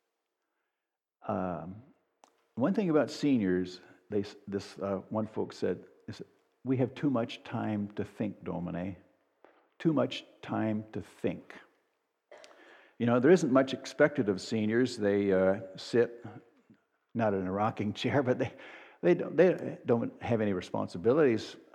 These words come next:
uh, to a large degree, so they have time to think. And stuff that they think about are the big picture things about faith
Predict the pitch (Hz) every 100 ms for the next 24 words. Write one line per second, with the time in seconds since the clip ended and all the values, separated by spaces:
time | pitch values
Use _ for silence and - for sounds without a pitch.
0 | _ _ - 76 - - - _ - 110
1 | 95 98 95 101 101 123 165 127 - -
2 | _ _ - 117 110 104 - 113 117 120
3 | 117 - 143 98 - - - _ _ _
4 | _ _ _ _ _ _ _ _ 107 107
5 | 107 101 - - 202 - 123 120 - 160
6 | - 98 90 87 98 - - _ 113 107
7 | 101 143 147 143 165 156 - - - 87
8 | 82 - - - - - _ - 101 110
9 | - - 131 127 95 -